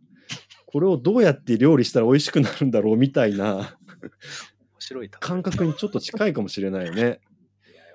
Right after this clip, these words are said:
Speaker 2: おっしゃる通りですよ。全くその通り。
Speaker 1: うん。
Speaker 2: うまいな。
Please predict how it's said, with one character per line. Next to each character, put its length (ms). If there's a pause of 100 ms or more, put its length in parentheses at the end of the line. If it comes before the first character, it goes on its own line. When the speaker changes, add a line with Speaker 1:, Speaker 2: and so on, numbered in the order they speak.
(280)
Speaker 2:
お 20
っ 40
し 140
ゃ 40
る 100
通 80 (100)
り 60
で 100
す 140
よ。 60 (300)
全 140
く 200
そ 100
の 80
通 140
り。 0
Speaker 1:
う 0
ん。 60
Speaker 2:
う 40 (720)
ま 120
い 120
な。 60